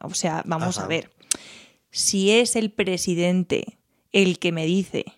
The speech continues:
Speaker 1: "Mira, basta tocar en el acto de, yo qué sé, de qué nombramiento, o que va a haber doscientas mil personas, no te voy a pagar", bueno, pues ahí me lo voy a pensar, ¿eh? No creo que sea el, el caso, pues, pero ahí me lo voy a pensar.
Speaker 2: Sí,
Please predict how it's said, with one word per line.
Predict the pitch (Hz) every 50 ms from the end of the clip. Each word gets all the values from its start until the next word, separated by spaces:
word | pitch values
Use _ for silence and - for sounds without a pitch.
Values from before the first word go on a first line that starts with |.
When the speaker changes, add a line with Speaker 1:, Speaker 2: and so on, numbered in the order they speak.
| _ _ _ _
Speaker 1:
"Mira, | - 156 151 151 147 131 156
basta | 185 160 160 156 151 - 180 160
tocar | - 151 - - 156 143 120 - _ _
en | - 175 165
el | 160 151 156 160
acto | 165 - _ _ _ - 165 160
de, | 156 156 147 143
yo | 143 160 160 _
qué | _ 160
sé, | - - - 160 170 -
de | 156 - - _
qué | - 131 175 180
nombramiento, | 180 175 175 170 170 165 156 160 165 180 202 208 202 196 180 _ 170 143 110
o | 117 170 -
que | - 180
va | 165 165
a | 165
haber | 170 180 185 190 185 - -
doscientas | 220 208 208 185 202 190 180 - 220 196 180 160 185 175
mil | 185 196 190
personas, | - 202 196 196 220 208 196 196 - - - - - - - - _
no | 220 226 233 220
te | 226 214
voy | 190 180
a | 180 175
pagar", | 180 175 175 180 180 190
bueno, | 226 220 185
pues | - 160 160
ahí | 196
me | 247 220
lo | 165
voy | 147 139
a |
pensar, | - 131 131 - - 160 - - - _ _ -
¿eh? | - 165 208 330 - - - - -
No | 220 220 226 -
creo | 339 277 247
que | 220 196
sea | 202 190
el, | 208 208 185 190 _ - - -
el | - 185 185 170
caso, | 208 185 185 202 - 247 247
pues, | 226 233 254 262
pero | - 226 190 175
ahí | 90 - 196
me | 233 240
lo | 196
voy | 160 156
a | 180
pensar. | 170 160 151 147 - 147 - - 196 - - -
Speaker 2:
Sí, | 127 - 139 123 113